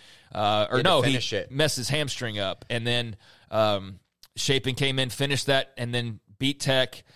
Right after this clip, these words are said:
Speaker 1: on the walk-off field goal, and then, uh,
Speaker 2: Beat
Speaker 1: had the
Speaker 2: Oklahoma State.
Speaker 1: incredible first half
Speaker 2: Yeah.
Speaker 1: versus Oklahoma State, and then got banged up in that game, and then Gary finished still banged up himself in the Sugar Bowl where the defense basically won it and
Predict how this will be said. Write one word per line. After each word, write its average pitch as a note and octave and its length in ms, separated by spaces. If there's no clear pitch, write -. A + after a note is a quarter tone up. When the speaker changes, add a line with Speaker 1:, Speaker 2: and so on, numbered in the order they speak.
Speaker 1:
on A#2 80
the A#2+ 80
walk-off B2+ 480
field C3 260
goal, B2+ 360
and A2+ 100
then, A#2 260
uh, G#2 100
Speaker 2:
Beat - 0
Speaker 1:
had G#2+ 100
the C3+ 60
Speaker 2:
Oklahoma B2+ 220
State. - 20
Speaker 1:
incredible D#3 400
first C3+ 320
half B2+ 260
Speaker 2:
Yeah. G#2+ 60
Speaker 1:
versus A2+ 280
Oklahoma A#2+ 480
State, A#2+ 320
and A2 80
then A#2 100
got G#2 220
banged B2+ 260
up A#2 140
in G#2+ 80
that C#3+ 200
game, C3+ 260
and B2 100
then A#2+ 100
Gary B2+ 340
finished B2 440
still F3 280
banged C3 320
up B2+ 120
himself C3+ 600
in B2 140
the B2 60
Sugar C3+ 320
Bowl B2+ 260
where A#2+ 100
the A#2 80
defense A#2+ 440
basically A#2 440
won A#2 240
it A2+ 160
and G2 220